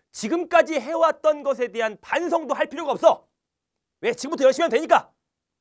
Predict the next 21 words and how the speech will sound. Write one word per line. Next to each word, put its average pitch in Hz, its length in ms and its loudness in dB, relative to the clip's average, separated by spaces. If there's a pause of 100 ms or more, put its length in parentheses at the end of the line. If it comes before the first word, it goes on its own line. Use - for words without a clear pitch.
(180)
우리 214 140 -10
앞으로 247 580 2 (500)
어떻게, 330 1080 0
어떻게 196 560 -6
진행해 180 460 -14
가야 220 260 -6
되는지 330 440 -4 (500)
그 - 240 -20
계획을 311 460 -2
한번 254 380 2 (220)
분석, 196 500 -12
이 147 120 -20
총평 277 420 -8
분석을 202 320 -10
들어보면서 151 720 -2 (380)
앞으로의 180 420 -6
계획을 320 460 -4
한번 247 200 -2
세워보자는 170 460 -8
것입니다. 90 440 -18 (1120)
자, - 300 -4